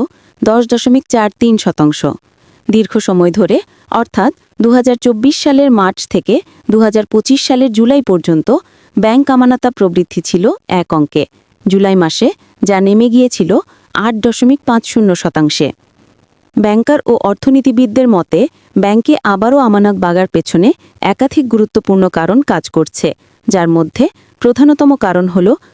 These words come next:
ট্রেজারি বিল ও বন্ডের সুদের হার হ্রাস পাওয়া। তারা বলছেন, ট্রেজারি বিল ও বন্ডের সুদের হার কমে যাওয়ায় ব্যক্তি ও কর্পোরেট প্রতিষ্ঠানগুলো সেখানে বিনিয়োগ কমিয়ে এখন ব্যাংকের আমানতে বিনিয়োগ করছে।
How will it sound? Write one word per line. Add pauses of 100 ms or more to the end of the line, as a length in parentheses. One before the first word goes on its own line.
(160)
ট্রেজারি
বিল (120)
ও (120)
বন্ডের
সুদের
হার (180)
হ্রাস
পাওয়া। (800)
তারা
বলছেন, (400)
ট্রেজারি
বিল
ও
বন্ডের
সুদের
হার
কমে
যাওয়ায় (320)
ব্যক্তি
ও (100)
কর্পোরেট
প্রতিষ্ঠানগুলো (340)
সেখানে
বিনিয়োগ
কমিয়ে (320)
এখন
ব্যাংকের
আমানতে
বিনিয়োগ
করছে।